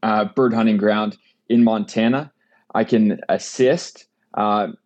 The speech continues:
my number is four zero six, four zero two, zero five five five. You can shoot me a call or a text. And, um, we look forward to releasing some more product that will,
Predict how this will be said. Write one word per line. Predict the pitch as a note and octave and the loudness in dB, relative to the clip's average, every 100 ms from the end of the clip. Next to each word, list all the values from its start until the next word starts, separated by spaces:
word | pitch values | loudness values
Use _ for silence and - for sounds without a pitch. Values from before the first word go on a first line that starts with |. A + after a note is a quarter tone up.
| _ - | _ -8
my | G#2 G#2+ | -2 2
number | A2 G#2 | 2 0
is | F#2+ | -2
four | - G#2+ | -2 0
zero | F#2+ G2+ F#2+ | 2 2 0
six, | - G#2+ G#2+ - - - _ | 0 0 0 -4 -18 -20 _
four | - G#2+ | -2 -2
zero | G2 G#2+ G2 | 0 0 0
two, | F#2 - G#2+ G#2 | 0 0 2 2
zero | G2 G#2 F#2+ | 0 0 0
five | - G2 - | 0 -2 0
five | F#2 - | -4 -2
five. | F#2+ G2+ - _ _ _ | -2 -2 -4 _ _ _
You | |
can | - | -12
shoot | - A#2 F2+ | -4 -2 0
me | F#2+ | -2
a | |
call | - A2 A2 G#2+ - _ - | -4 -2 0 -2 -6 _ -4
or | A2 | -2
a | G#2 | -2
text. | - D3 D#3+ - - _ _ _ _ - | -2 -2 -2 -6 -20 _ _ _ _ -4
And, | A2 G#2+ G#2+ | -2 0 0
um, | A2 A2 G#2+ - _ - | 0 -2 -4 -12 _ -8
we | A2 A2+ | 0 0
look | A2+ - | 0 -4
forward | - G#2 G#2+ G2+ | -6 -2 -2 -4
to | - G#2+ G#2+ G2+ | -2 0 0 -2
releasing | G2+ G#2 G#2+ G2+ A2+ | -2 0 2 2 -2
some | F#2+ G2+ | 0 0
more | G2 F#2+ | 0 -2
product | - G#2+ G2+ A2+ A#2 - | -2 -2 0 0 -4 -4
that | F#2 F2 | -2 -2
will, | F2+ F#2+ F#2 | 0 0 0